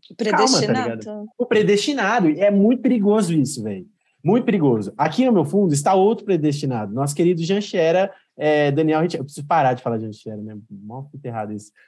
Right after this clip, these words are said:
Speaker 1: Mas o nosso querido Daniel Ricciardo que não cresce, mano. Não cresce, inclusive, não vai tá na McLaren ano que vem. Que pra mim, assim, é, a Mari Becker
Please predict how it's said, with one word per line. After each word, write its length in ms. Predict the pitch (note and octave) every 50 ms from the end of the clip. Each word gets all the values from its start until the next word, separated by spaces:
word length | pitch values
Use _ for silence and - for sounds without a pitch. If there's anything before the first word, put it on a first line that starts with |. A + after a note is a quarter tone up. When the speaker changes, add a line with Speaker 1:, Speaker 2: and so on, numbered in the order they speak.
| _ _ -
Speaker 1:
Mas 100 | C#3 D3
o 40 |
nosso 160 | D#3+ E3+ D#3+ -
querido 200 | F#3 F#3 F3 E3
Daniel 280 | G3 G3+ G3+ G3+ F#3+
Ricciardo 400 | F#3+ G#3 G3+ - G#3+ F#3+ G3 G3
que 100 | F#3+ A3+
não 120 | A#3 C#4 D#4+
cresce, 460 | - F#4 F4+ C4 A3 A3 A3+ - A#3
mano. 360 | F#3 C#3 A#2+ G#2 F#2+ F2+ - - _ _ _ _ _ _
Não 100 | - G3
cresce, 400 | G3+ - - E3 F#3+ G3+ - C4
inclusive, 800 | B3 A#3+ B3 A#3+ A3 E3 E3 G3+ A#3 B3+ C4+ D#4 D#4 D#4 D#4 - _ _ _ _ _ _ _ _ _ _ _ _ _ _ -
não 300 | E3+ G3 A#3 C#4+ E4+ D4+
vai 220 | B3+ A#3+ - -
tá 140 | A#3+ B3 A#3
na 80 | B3 A#3+ A#3+
McLaren 380 | A#3 A#3+ B3+ G#3 G3 G3+ G#3+ A3
ano 120 | A3+ A#3
que 100 | A3+ -
vem. 320 | D#4 C4 F#3 E3+ E3+ E3+ E3 - - _ _ -
Que 100 | - E3
pra 220 | C#3+ G3 F#3 F#3
mim, 120 | F#3+ G3+ A3+
assim, 480 | B3 A#3+ - A3+ G3+ D3+ B2 A2 F#2+ - _ _ _ _ _ _ _ -
é, 340 | B2+ B2+ B2+ B2 A#2+ A#2 G#2 -
a 100 | C3 C#3+
Mari 240 | D#3 E3+ F3+ E3+ D3+
Becker 500 | A#2 C#3 D3+ D#3 C#3+ - - G#2 F#2+